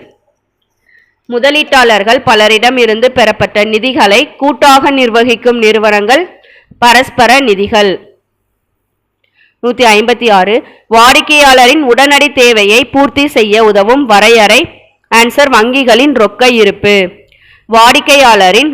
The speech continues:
உடனடி தேவையை பூர்த்தி செய்ய உதவும் வரையறை வங்கிகளின் ரொக்க இருப்பு.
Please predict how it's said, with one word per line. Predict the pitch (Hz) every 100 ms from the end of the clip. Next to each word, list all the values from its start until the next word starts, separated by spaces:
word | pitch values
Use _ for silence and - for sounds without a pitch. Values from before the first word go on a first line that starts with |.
| 240
உடனடி | 233 277 285 285 285
தேவையை | 233 226 202 202 277 -
பூர்த்தி | 269 269 277 277
செய்ய | 202 214 269 320 226
உதவும் | 226 220 247 226
வரையறை | 202 214 240 214 226 311 - - _ _ 220
வங்கிகளின் | 233 254 277 240 269 320 233
ரொக்க | 208 254 262 226
இருப்பு. | 202 202 208